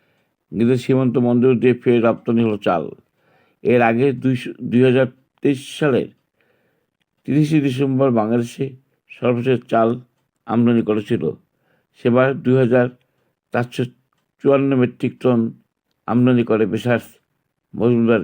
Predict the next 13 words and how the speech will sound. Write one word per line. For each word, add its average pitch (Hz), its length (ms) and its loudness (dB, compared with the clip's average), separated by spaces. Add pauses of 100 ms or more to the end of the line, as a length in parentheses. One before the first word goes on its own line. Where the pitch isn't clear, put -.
(680)
অ্যাগ্রোটেক। 98 640 -6 (1120)
ভারতীয় 135 440 4
রেলের 143 320 4 (280)
ব্যালিস্ট 127 520 0
ওয়াগনে 131 400 4
এই 127 240 4
বিপুল 123 460 0
পরিমাণ 127 420 2
চালের 123 400 2 (640)
চালান 127 300 0
বাংলাদেশের 120 560 -2 (600)
চুয়াডাঙ্গায় 127 560 2 (1160)
পৌঁছলে 127 540 -2